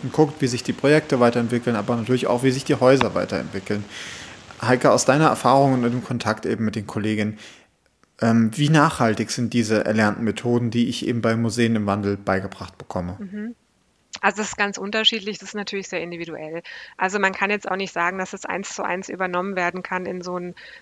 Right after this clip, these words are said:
Speaker 2: ähm, Museumsalltag. Das ist, ähm, nicht so einfach, weil ein Museum per se natürlich nicht kreativ methodisch, ähm, sozusagen aufgebaut oder, ähm, äh, sozusagen, äh, m,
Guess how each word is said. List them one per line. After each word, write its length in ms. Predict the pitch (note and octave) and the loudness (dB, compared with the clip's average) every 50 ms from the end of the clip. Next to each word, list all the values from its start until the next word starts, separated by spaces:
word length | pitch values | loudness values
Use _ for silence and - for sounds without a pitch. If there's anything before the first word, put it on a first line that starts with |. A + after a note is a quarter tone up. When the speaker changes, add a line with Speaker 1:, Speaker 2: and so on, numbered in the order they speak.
| _ _ | _ _
Speaker 2:
ähm, 280 | - G3 F3+ F3+ F3+ F3 | -6 -4 -4 -4 -4 -6
Museumsalltag. 1200 | - F#3 F3+ E3+ F3+ G3+ A3+ A#3+ B3+ - - - G#3 G#3+ A3 A3 - - G3 G3 G3+ G#3 - - | -6 -6 -4 -2 0 2 2 2 0 0 -2 0 2 2 2 0 0 -2 0 2 2 0 -2 -4
Das 180 | G3 F#3 - | -10 -10 -10
ist, 380 | - - G3 - - - - - - | -10 -12 -12 -12 -14 -14 -14 -8 -6
ähm, 300 | F#3+ F#3+ F#3+ F#3+ - - _ _ - | -4 -4 -4 -6 -8 -14 _ _ -12
nicht 640 | F#3+ G3 G3+ G#3 G#3 - - - - - - - _ _ _ _ _ _ _ - | -10 -8 -6 -6 -6 -8 -10 -10 -12 -14 -14 -16 _ _ _ _ _ _ _ -16
so 160 | G#3+ F#3 F#3 | -8 -2 0
einfach, 400 | F#3 - F#3 G#3+ - A#3+ G#3+ - | 2 2 2 2 2 0 0 0
weil 160 | G3+ F#3+ F#3+ | 2 0 0
ein 80 | F#3+ F#3+ | 0 0
Museum 580 | F#3+ F#3+ E3+ F3+ F#3 G3 G3+ G#3 G#3 G3+ G3+ G3+ | -4 -6 -6 -4 -4 -4 -4 -4 -4 -6 -8 -10
per 240 | - - F#3 F3+ | -10 -10 -10 -8
se 400 | E3+ F3 F#3 F#3+ G3 G#3 G#3+ A3 - - - - - - - | -8 -8 -6 -4 -4 -4 -4 -6 -8 -12 -20 -20 -20 -14 -12
natürlich 500 | - F#3+ - - G#3 G3 F#3 F#3+ - - | -10 -8 -4 -2 -2 -2 -2 -2 -6 -6
nicht 440 | G#3 G3+ G#3 G#3 - - - - - | -6 -6 -4 -4 -4 -6 -8 -10 -14
kreativ 580 | - - G3+ F#3+ F#3+ - - A3 G#3+ - - | -10 -6 -4 -4 -2 -2 -2 -4 -4 -6 -6
methodisch, 720 | G#3 G#3+ - - - B3 A3+ A3 A3 A3 G#3 - - - - - - - - - - - | -8 -8 -4 2 4 4 4 4 2 0 0 0 0 -2 -4 -6 -12 -20 -20 -20 -12 -6
ähm, 320 | G3 F#3 F#3 F#3 F#3 F#3 F#3 | -2 0 0 0 0 -2 -4
sozusagen 400 | G3 F#3 - - F#3 F3+ F3 - | -8 -6 -4 -2 -2 -2 0 0
aufgebaut 640 | F3 E3+ F#3+ G#3+ - - G#3 G3+ G3 G3 G3+ G3+ G#3+ | 0 0 0 0 -2 -4 -2 0 0 0 0 0 -2
oder, 340 | - F3+ F#3+ F#3+ F#3+ F3+ - | -4 -4 -2 0 0 0 0
ähm, 360 | F#3 F#3 F3+ F#3 F#3 F3+ F3 | -2 -4 -6 -6 -10 -10 -8
äh, 800 | - F3+ F3+ F3+ F3+ F3+ F3 E3+ - - - - - - - F#3 F#3 | -8 -6 -4 -4 -4 -4 -4 -6 -6 -8 -10 -12 -12 -14 -16 -16 -14
sozusagen, 720 | F#3+ F#3 - - F#3 F3+ F3+ F3 F3+ F3 F3+ F3 E3+ - | -14 -14 -12 -10 -4 -2 0 0 0 0 -4 -8 -10 -10
äh, 240 | - F#3 F#3 F#3 F#3 - - - | -8 -8 -8 -10 -10 -12 -16 -16
m, 480 | - F#3+ F#3 F3+ F3+ F3 F3 E3+ - | -14 -12 -10 -10 -10 -10 -10 -12 -14